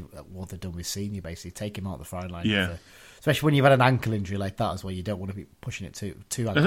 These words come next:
Speaker 1: injury, so.
Speaker 2: especially when we've got Whelan who can go on the bench and,
Speaker 1: Yeah.
Speaker 2: uh, Robinson as well, you know.
Speaker 1: Yeah. Um, Simo has said that he looks like Jack Ellis won't feature this weekend. There was talk he might be fit enough to come back, but it looks like it's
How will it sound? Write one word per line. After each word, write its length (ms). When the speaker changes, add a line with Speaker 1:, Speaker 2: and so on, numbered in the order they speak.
Speaker 1:
injury, 140
so. 80
Speaker 2:
especially 460
when 180
we've 100
got 180
Whelan 420
who 100
can 160
go 140
on 100
the 60
bench 420
and, 300
Speaker 1:
Yeah. 380
Speaker 2:
uh, 80
Robinson 460
as 160
well, 360
you 100
know. 160
Speaker 1:
Yeah. 100
Um, 600
Simo 280
has 180
said 180
that 100
he 80
looks 160
like 120
Jack 220
Ellis 180
won't 200
feature 260
this 140
weekend. 380
There 100
was 200
talk 200
he 60
might 140
be 140
fit 220
enough 440
to 80
come 160
back, 280
but 120
it 80
looks 180
like 180
it's 180